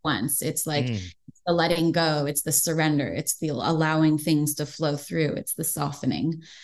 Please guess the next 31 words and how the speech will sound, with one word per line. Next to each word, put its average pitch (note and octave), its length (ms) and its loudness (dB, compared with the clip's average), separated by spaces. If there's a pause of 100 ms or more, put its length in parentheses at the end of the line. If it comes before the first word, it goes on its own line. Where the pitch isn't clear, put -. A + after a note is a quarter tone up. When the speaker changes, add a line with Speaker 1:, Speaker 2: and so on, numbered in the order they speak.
(280)
Speaker 1:
Uh, C#3 400 -2
it's, - 680 -2
it's F3 160 2
that E3+ 240 0
type D#3+ 260 -2
of C#3 140 0
energy. C3+ 420 2
It's - 160 -4
the, - 240 -8
it's - 220 -2
the - 80 -6
play. C#3+ 600 -2 (240)
Whereas E3 280 2
the E3 80 2
masculine D#3+ 840 4
is D#3 380 0
like, C#3+ 320 0 (100)
you D#3+ 120 2
know, D3 120 4
even D#3+ 300 2
in D#3 100 6
like D3+ 240 2
a D#3 60 2
sexual D#3+ 480 2
dynamic, D3+ 580 2 (360)
he's E3 440 0
the, D3+ 380 2
he's D#3+ 220 0
the D#3 100 0
thrusting, D3 720 0
he's D#3 540 0